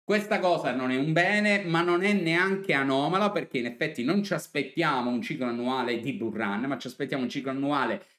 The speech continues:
tendenzialmente laterale o meglio, ehm, non troppo rialzista.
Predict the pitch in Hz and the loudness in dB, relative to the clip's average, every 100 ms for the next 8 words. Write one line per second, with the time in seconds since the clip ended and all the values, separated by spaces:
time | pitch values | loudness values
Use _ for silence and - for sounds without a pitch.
0 | _ - 202 202 185 180 165 175 165 160 | _ 0 2 2 0 -2 -2 0 0 2
1 | 160 139 135 131 131 135 131 127 117 107 | 0 0 0 0 0 2 2 2 2 0
2 | 107 113 113 - - - 147 120 - - | 0 0 -2 -6 -16 0 4 4 0 -2
3 | 104 113 110 104 104 104 101 104 101 98 | 0 0 0 0 0 0 -4 -2 -2 -2
4 | 98 98 95 98 101 123 120 113 123 143 | -4 -2 -2 -2 0 -2 -2 -4 -2 -2
5 | 175 160 113 107 135 - | -2 -2 -8 -4 -4 -6